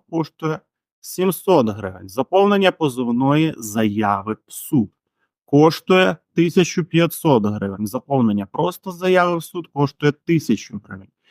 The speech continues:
Юридична консультація з кримінального права і процесу, кримінальних справ проти вас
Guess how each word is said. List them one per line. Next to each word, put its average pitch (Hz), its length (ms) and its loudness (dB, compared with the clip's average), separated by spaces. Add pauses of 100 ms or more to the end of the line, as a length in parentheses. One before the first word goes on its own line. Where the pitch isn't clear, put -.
(240)
Юридична 160 640 2
консультація 165 880 -2
з - 80 -12
кримінального 175 840 2
права 107 520 0
і 170 160 -2
процесу, 110 840 -8
кримінальних 151 600 -2
справ 131 340 -6
проти 104 280 -10
вас - 380 -14